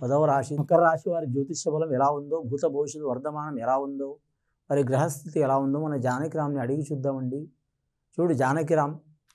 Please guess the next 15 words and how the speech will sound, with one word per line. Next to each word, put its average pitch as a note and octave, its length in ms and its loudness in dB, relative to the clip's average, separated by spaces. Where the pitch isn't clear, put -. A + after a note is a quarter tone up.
మకర B2 220 2
రాశి E3 280 6
వారి D#3+ 160 4
జ్యోతిష్యం D3 580 0
నవంబర్ D3 400 2
నెల D3+ 160 -2
రెండు C#3+ 240 -2
వేల D#3+ 140 2
ఇరవై C#3+ 260 2
మూడవ D3 260 -2
సంవత్సరం C3+ 380 -8
ఎలా C3+ 200 0
ఉందో C#3+ 240 -2
చూడు. C#3+ 260 -4
తీ C3 320 -4